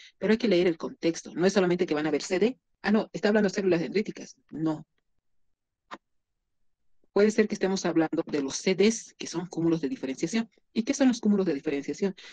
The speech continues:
Son proteínas pequeñas que están en la superficie de todas las células. ¿Ya? Porque, ¿qué le otorga este C D a la célula? Es su carnet de identidad,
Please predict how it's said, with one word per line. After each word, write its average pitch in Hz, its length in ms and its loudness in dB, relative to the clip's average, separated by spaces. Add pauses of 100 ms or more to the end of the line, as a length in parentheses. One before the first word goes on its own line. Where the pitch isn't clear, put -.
Son 208 260 -2
proteínas 160 720 0
pequeñas 143 560 -4
que - 80 -6
están 156 240 -4
en 143 60 -2
la 120 80 -4
superficie - 720 -6 (420)
de 151 220 0 (140)
todas 180 440 0
las 151 140 -4
células. - 560 -4 (2000)
¿Ya? 180 180 -12 (640)
Porque, 208 420 2 (1300)
¿qué 226 120 4
le 233 100 6
otorga 196 580 0
este 151 200 -6
C 151 200 -4
D 143 140 -2
a - 40 -6
la - 100 -8
célula? 180 440 -4
Es 175 140 -2
su 208 120 -8
carnet 156 520 -2
de 170 60 -6
identidad, 151 600 -6